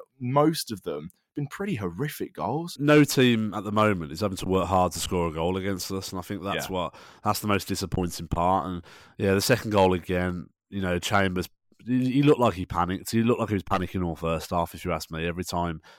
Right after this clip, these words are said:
Speaker 2: he got
Speaker 1: Mm.
Speaker 2: anywhere near it, he looked like he was worried about he was gonna lose the ball or make an error.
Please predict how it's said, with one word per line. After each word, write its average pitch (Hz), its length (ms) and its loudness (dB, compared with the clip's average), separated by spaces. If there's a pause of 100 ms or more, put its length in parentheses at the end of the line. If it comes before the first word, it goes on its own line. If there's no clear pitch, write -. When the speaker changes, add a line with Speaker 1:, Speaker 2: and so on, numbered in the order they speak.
(140)
Speaker 2:
he 92 100 -6
got 87 140 0
Speaker 1:
Mm. 85 40 -2
Speaker 2:
anywhere 82 160 -4
near 85 340 -2
it, - 60 -6
he 90 80 -6
looked 87 220 -6
like 80 180 -4
he 87 120 -12
was 76 180 -10 (240)
worried 80 360 -4
about 80 260 -4
he 80 80 -6
was 78 100 -12
gonna 78 120 -8
lose 78 240 -6
the 73 60 -18
ball 78 220 -6
or 78 60 -6
make 78 240 -6
an - 80 -10
error. 82 340 -4